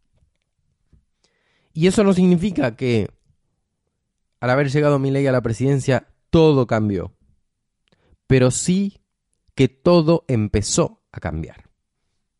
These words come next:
Y eso ya es motivo suficiente para alegrarse. Y son espacios como este, como el mío,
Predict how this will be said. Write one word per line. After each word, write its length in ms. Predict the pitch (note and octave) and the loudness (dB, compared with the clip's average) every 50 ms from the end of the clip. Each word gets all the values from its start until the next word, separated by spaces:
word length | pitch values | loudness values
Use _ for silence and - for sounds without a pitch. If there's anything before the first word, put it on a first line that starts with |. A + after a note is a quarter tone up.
| _ _ - - _ _ _ _ _ _ _ _ - | _ _ -20 -20 _ _ _ _ _ _ _ _ -14
Y 140 | A2+ B2 C#3 | -10 -8 -6
eso 360 | D3 C3+ - - C#3 C3+ - | -6 -8 -10 -12 -16 -16 -16
ya 400 | A2+ A2+ G#2+ A#2 C#3 C#3 C3+ - - | -18 -6 0 2 2 2 2 0 -4
es 160 | C3 A#2 - | -8 -8 -8
motivo 440 | A2 A2 _ - C3 B2 A#2+ A#2+ A#2+ | -10 -12 _ -4 -4 0 0 0 0
suficiente 600 | - A2+ - - G2+ - B2+ B2 A#2+ A#2+ B2 G#2 | -2 -4 -8 -8 -8 -6 -4 -4 -4 -4 -4 -2
para 200 | A#2 A2 G2+ G2 | 0 0 0 0
alegrarse. 600 | G2 G2 F#2+ G#2 G#2 G#2 G2 G2 - - G#2 - - - - _ | 0 -2 -2 -2 -2 -2 -2 -4 -4 -6 -8 -8 -10 -18 -12 _
Y 100 | - C#3 | -6 -4
son 220 | - - F#3+ G3 | 0 0 2 2
espacios 480 | F3+ C3 - - G3 G3+ - G3 F3+ - | 2 0 0 0 0 2 2 0 0 2
como 260 | - D#3+ D3 D3+ D#3+ | 2 2 2 2 2
este, 260 | E3+ D3+ B2 - - | 2 2 0 -2 -6
como 200 | B2 - B2 B2 | -4 -2 0 2
el 80 | A#2+ B2 | 2 2
mío, 360 | C3+ E3 F#3 F#3 F#3 F3+ F3 | 4 4 4 4 2 0 -2